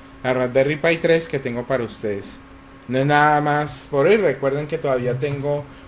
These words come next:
unos videos pendientes. Mañana sale un unboxing, el del Fino, eh, X cinco.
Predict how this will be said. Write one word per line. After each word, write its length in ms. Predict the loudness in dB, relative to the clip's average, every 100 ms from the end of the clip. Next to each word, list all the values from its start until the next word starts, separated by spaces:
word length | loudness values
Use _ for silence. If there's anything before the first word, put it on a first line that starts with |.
| -6
unos 340 | -2 -2 -2
videos 600 | -2 2 4 4 2 0
pendientes. 680 | -2 -2 2 0 4 2 0 -10 -14 -6
Mañana 640 | -2 0 0 0 0 -2
sale 680 | 0 2 4 4 2 0 -2 -10 -18 -8
un 200 | -2 0
unboxing, 600 | 2 4 4 2 -2 -2 -6
el 200 | -6 -4
del 340 | 0 0 0 -4
Fino, 540 | -8 -6 -2 0 -2 -8 -20 -16 -10
eh, 560 | -8 -6 -8 -8 -10 -14 -20 -20 -20 -20 -20 -20 -12 -6
X 720 | -6 -6 -6 -4 -6 -8 -12 -14 -14 -16 -14 -8 0
cinco. 440 | 2 0 -4